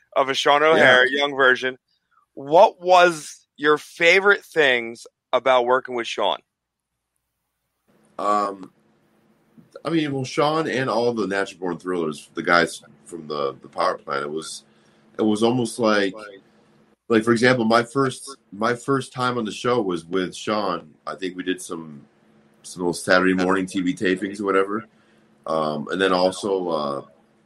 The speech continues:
Speaker 2: you know, stuff like, uh, just, just the guys in general, like, being on T V together with these guys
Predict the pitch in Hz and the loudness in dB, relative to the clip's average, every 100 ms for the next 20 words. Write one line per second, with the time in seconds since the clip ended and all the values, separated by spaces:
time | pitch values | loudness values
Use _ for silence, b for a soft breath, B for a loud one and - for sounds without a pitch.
0 | _ _ _ _ - 95 85 - 101 - | _ _ _ _ -8 -6 -6 -4 -6 -4
1 | 98 87 85 82 78 73 67 - _ _ | -4 -4 -2 -4 -2 -4 -6 -12 _ _
2 | _ _ _ _ _ _ _ _ - 156 | _ _ _ _ _ _ _ _ -6 -6
3 | - 170 185 160 156 151 123 98 113 101 | -6 -8 -6 2 4 4 2 0 0 0
4 | 80 78 127 160 160 135 - 139 127 104 | -2 -2 0 2 2 -2 -2 0 0 -2
5 | 95 107 104 90 98 92 101 95 101 110 | 0 0 0 -4 -10 -6 0 0 0 -6
6 | - | -16